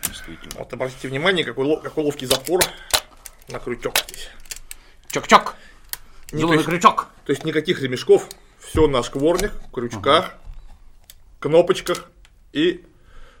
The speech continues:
Speaker 2: стальных петлях. Изнутри вот он тоже собирается, всё на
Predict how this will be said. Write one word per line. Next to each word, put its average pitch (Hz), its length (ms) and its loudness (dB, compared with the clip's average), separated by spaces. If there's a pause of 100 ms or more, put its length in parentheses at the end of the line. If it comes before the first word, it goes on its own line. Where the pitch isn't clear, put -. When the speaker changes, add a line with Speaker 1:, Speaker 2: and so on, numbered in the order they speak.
(120)
Speaker 2:
стальных 117 380 -6
петлях. - 340 -2
Изнутри 113 280 0
вот 156 120 2
он 117 100 -4
тоже 120 200 -2
собирается, 120 420 -2
всё 117 180 -4
на 123 280 -6